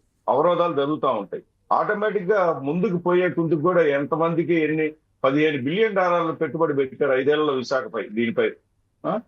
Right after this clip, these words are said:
గిగావాట్ల స్థాయికి తీసుకెళ్తున్నారు. పన్నెండు విభిన్న దేశాలు ఏఐ సెంటర్ల నెట్వర్క్ దాంట్లో భాగంగా ఏర్పాటు చేస్తున్నారు.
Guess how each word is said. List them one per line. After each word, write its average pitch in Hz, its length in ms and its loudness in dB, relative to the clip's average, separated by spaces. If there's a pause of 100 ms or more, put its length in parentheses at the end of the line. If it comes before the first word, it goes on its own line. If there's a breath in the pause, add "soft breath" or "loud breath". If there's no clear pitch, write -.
(380)
గిగావాట్ల 151 520 2
స్థాయికి 147 320 -4
తీసుకెళ్తున్నారు. 127 600 0
పన్నెండు 135 420 0
విభిన్న 170 240 2
దేశాలు 147 680 2
ఏఐ 143 300 4
సెంటర్ల 139 360 -4
నెట్వర్క్ 131 480 -2
దాంట్లో 135 340 2
భాగంగా 127 480 2
ఏర్పాటు 123 280 0
చేస్తున్నారు. 110 640 -2